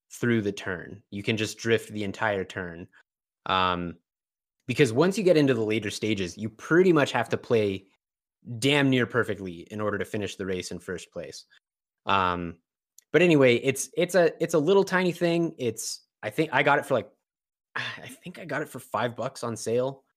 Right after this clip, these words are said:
uh, during the Steam winter sale. It, I, I s-, I, I think it, I don't even remember how I found it.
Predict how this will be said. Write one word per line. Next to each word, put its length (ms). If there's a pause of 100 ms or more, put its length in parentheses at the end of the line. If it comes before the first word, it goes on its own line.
(540)
uh, 300
during 260
the 80
Steam 320
winter 280
sale. 500
It, 280 (120)
I, 180
I 120
s-, 240
I, 200
I 60
think 160
it, 180 (600)
I 80
don't 100
even 140
remember 260
how 100
I 60
found 260
it. 180